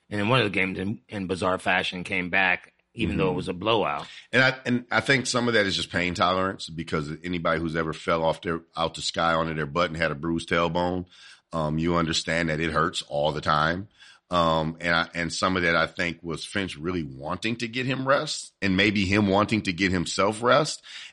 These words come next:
Speaker 2: And I honestly think the game that he left and was, you know, uh, um, you know, it was reported that he was out for the rest of the game, and then he came back in the game, um, because the team was shat in the bed.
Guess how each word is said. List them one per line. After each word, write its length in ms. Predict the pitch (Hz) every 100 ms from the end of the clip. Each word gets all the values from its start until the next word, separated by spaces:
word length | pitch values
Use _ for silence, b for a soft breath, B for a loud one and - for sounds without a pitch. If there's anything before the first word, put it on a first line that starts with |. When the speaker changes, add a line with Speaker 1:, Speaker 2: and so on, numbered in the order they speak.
| B
Speaker 2:
And 440 | 104 98 95 95
I 200 | 90 95 -
honestly 400 | 107 143 120 120
think 280 | 120 120 104
the 60 | 95
game 240 | 107 107
that 180 | 98 95
he 360 | 101 98 101 104
left 380 | 90 95 101 -
and 240 | 87 85
was, 300 | 85 80 76 - 82 92
you 140 | 104
know, 320 | 76 73 73 -
uh, 380 | 76 73 71 69 -
um, 340 | 71 67 65 65 _
you 140 | 80 67
know, 300 | 60 55 52 73
it 100 | 71
was 220 | 71 -
reported 420 | 80 78 82 78 78
that 140 | 76
he 80 | 80
was 160 | 73
out 240 | 71 80 -
for 80 | 76
the 100 | 78
rest 220 | 78 78
of 60 |
the 60 | 73
game, 300 | 73 76 73 - B B
and 80 | 80
then 120 | 82
he 80 | 87
came 340 | 78 87 82 76
back 240 | 80 78
in 140 | 76
the 40 | 71
game, 520 | 92 92 82 78 76 b b -
um, 160 | 73
because 320 | 71 - 73
the 80 | 64
team 360 | 65 85 78 73
was 140 | 71
shat 280 | - 87 76
in 60 | 73
the 60 |
bed. 400 | 73 101 82 78